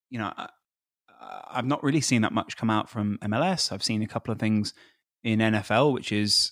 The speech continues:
you know, notoriously a very conflicted league with this sort of thing, uh, especially considering what happened with Colin Kaepernick, um, and quite a few, and also just in general, the treatment of kind of black, um,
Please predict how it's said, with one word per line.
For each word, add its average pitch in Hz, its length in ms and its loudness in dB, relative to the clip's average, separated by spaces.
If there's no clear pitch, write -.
you 113 160 -2
know, 107 100 2
notoriously 107 680 -2
a 104 40 -8
very 107 160 -4
conflicted 107 680 -6
league 110 280 0
with 110 140 -4
this 110 180 -2
sort 107 220 -2
of 110 100 -8
thing, 117 320 -6
uh, 107 60 -10
especially 110 420 -4
considering 107 520 -2
what 104 120 -6
happened 107 220 -8
with 101 100 -14
Colin 98 240 -8
Kaepernick, 170 540 -4
um, 98 500 -8
and 107 520 -6
quite - 160 0
a - 20 2
few, - 180 -4
and 233 140 0
also 240 220 2
just 156 240 -2
in 123 160 0
general, 143 320 0
the 113 100 -8
treatment - 400 -6
of - 160 -8
kind - 140 -6
of 101 80 -10
black, - 420 -2
um, 101 480 -4